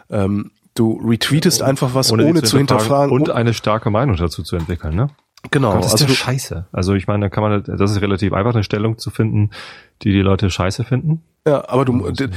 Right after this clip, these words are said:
Speaker 1: du musst es halt nicht retweeten, ne? Also das ist halt genauso wie dieser, dieser,
Speaker 2: Ja.
Speaker 1: äh, äh, äh, dieser, der Innenminister von Baden-Württemberg, äh,
Speaker 2: <laughs> Ja.
Speaker 1: den, den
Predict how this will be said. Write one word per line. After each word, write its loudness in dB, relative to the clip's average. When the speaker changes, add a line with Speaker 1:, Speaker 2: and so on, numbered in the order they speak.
Speaker 1:
du 2
musst 2
es -2
halt 0
nicht -2
retweeten, -4
ne? -6
Also -2
das 0
ist 0
halt 0
genauso 0
wie -2
dieser, 2
dieser, 0
Speaker 2:
Ja. 2
Speaker 1:
äh, -4
äh, -
äh, -4
dieser, -8
der -2
Innenminister 2
von 0
Baden-Württemberg, 0
äh, 2
Speaker 2:
<laughs> 4
Ja. 2
Speaker 1:
den, -2
den -2